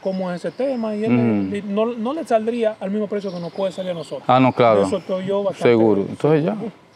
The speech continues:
Speaker 2: ya con la estructura hecha, con el nuevo, el plano va a arrojar, eh, al final, un, es un proyecto legal, es un proyecto arquitectónico, es un proyecto estructural,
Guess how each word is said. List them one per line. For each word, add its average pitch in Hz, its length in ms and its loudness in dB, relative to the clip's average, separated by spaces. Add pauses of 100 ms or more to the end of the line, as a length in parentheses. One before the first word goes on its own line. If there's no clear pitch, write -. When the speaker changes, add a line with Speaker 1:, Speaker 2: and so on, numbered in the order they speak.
(120)
Speaker 2:
ya 185 220 4
con 254 320 6
la 202 100 8
estructura 151 680 4
hecha, 101 200 0 (880)
con 120 220 6
el 117 100 8
nuevo, 139 460 4 (340)
el 147 160 4
plano 214 300 4
va 190 100 6
a 196 40 4
arrojar, 170 440 4
eh, 170 160 4 (420)
al 131 120 2
final, 147 400 2 (960)
un, 143 200 2
es 143 80 4
un 165 80 4
proyecto 151 340 4
legal, 139 440 4 (260)
es - 60 -2
un 131 100 2
proyecto 123 220 4
arquitectónico, 135 720 2 (440)
es - 80 -4
un 113 60 4
proyecto 123 240 2
estructural, 117 680 2